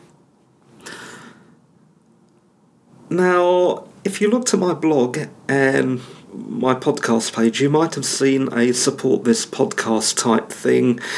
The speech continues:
with a button where you could, uh, send me, uh, a very small amount of money. Now, I've taken that off because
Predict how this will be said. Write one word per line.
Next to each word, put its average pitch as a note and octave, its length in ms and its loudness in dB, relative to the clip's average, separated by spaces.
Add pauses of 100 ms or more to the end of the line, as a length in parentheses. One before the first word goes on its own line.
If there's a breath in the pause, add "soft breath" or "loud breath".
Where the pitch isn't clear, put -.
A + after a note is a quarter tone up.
(240 loud breath)
with G#2+ 380 2
a A2+ 40 0
button A#2 600 0
where A#2 140 2
you A2 200 2
could, G#2+ 320 -4 (300)
uh, - 240 -6 (400)
send B2+ 380 -2
me, A#2+ 260 4 (480 loud breath)
uh, A2 160 -2
a - 100 -2
very C#3+ 240 2
small B2+ 400 0
amount A2+ 320 0
of G#2 80 -8
money. G2+ 340 0 (300)
Now, C3+ 220 -2
I've C3+ 100 -2
taken F#3 320 -2
that D3 140 0
off - 420 -2 (600 loud breath)
because C#3 960 0